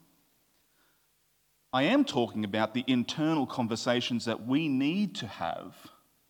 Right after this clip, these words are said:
where we repeat what we know to be true about God as a way of reminding ourselves, and then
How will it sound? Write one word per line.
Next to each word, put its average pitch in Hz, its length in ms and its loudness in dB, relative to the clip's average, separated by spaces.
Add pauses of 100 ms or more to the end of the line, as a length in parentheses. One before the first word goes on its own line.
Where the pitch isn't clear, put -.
(480)
where 139 480 6 (520)
we 196 180 6
repeat 226 880 0 (800)
what 180 360 4
we 202 200 2
know 156 680 0
to 139 180 -8
be 135 160 -4
true 143 720 2
about 139 680 2 (300)
God 110 540 0 (1000)
as 135 140 -6
a 156 60 -4
way 143 260 2
of 127 340 -2 (640)
reminding 156 640 4
ourselves, 107 840 -4 (1300)
and 156 160 0
then 175 600 4